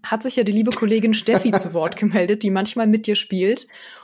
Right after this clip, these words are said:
Speaker 1: und meinte, ich soll dich auf gar keinen Fall nach der Geschichte hinter dem McDonald's-Mobil fragen. Also, was ist die Geschichte hinter dem McDonald's-Mobil?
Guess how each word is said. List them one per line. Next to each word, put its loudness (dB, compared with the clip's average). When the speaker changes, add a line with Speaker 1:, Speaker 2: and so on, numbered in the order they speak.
Speaker 1:
und 2
meinte, 2
ich -2
soll 4
dich -2
auf -8
gar 2
keinen 0
Fall 0
nach -2
der 0
Geschichte -2
hinter 2
dem 4
McDonald's-Mobil 0
fragen. -4
Also, 2
was 2
ist -2
die 0
Geschichte 0
hinter 0
dem 0
McDonald's-Mobil? -2